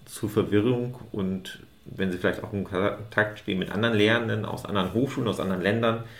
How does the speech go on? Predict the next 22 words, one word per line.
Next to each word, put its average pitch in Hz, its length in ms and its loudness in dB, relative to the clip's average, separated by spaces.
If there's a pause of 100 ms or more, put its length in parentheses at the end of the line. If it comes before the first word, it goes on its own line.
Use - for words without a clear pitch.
(480)
dann 98 200 2
kann 110 160 0
es 110 100 0
sein, 107 260 4
dass 98 160 2
dieser 92 200 2
Mythos 104 300 0
sich 104 160 -2
einfach 90 340 -2 (520)
immer 98 300 0 (300)
weiter, 95 400 2 (800)
äh, 104 60 -4
anfühlt 123 640 -2 (340)
und 101 200 -2
dadurch, 90 400 2
äh, 92 400 4 (420)
immer 92 140 0
weiter 90 200 2
verbreitet 87 600 -4
wird. - 180 -8 (360)
Im 131 160 2
Prinzip 135 500 4